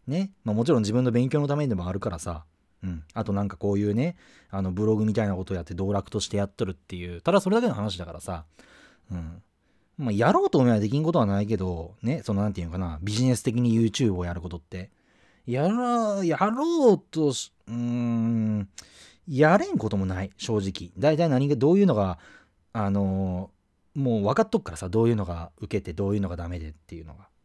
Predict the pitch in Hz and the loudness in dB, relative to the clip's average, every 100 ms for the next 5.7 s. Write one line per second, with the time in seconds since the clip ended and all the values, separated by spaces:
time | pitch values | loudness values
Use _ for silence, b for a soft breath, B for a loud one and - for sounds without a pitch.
0 | _ _ _ - 85 78 - _ _ _ | _ _ _ -12 -10 -12 -16 _ _ _
1 | _ _ _ _ _ _ - 101 87 110 | _ _ _ _ _ _ -10 -6 -2 0
2 | 113 110 117 101 101 95 78 - B B | 0 0 0 0 -2 -4 -10 -16 B B
3 | - 202 131 98 202 90 123 - 147 90 | -2 2 2 4 4 4 -2 -4 -6 -4
4 | 85 85 - 165 143 294 151 95 82 98 | -8 -12 -4 0 2 2 2 0 -2 -4
5 | 139 208 98 85 92 90 82 | 0 0 0 -4 -4 -4 -8